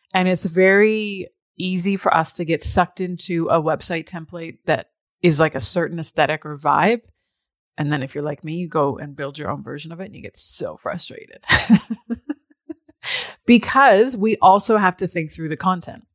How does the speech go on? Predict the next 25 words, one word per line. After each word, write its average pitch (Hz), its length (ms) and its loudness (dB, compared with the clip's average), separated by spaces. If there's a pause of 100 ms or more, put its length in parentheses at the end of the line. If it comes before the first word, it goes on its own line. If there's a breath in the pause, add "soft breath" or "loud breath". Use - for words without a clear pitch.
(540)
right? 165 180 4
We 170 80 -2
have 170 140 -2
to 175 80 -4
think 190 420 0
through 180 680 2 (260 soft breath)
the - 160 -4
images 165 360 -2
that 143 120 -4
we 156 120 -6
use 156 480 -10
and 147 200 -4
that 147 160 2
headline 160 640 -8
and 139 200 -16
what 147 120 -4
am 160 100 -8
I 160 60 -10
gonna 160 160 -12
say 170 180 -2
on 160 120 -4
my 160 80 -10
About 160 320 -6
Me 160 160 -16
page 165 480 -8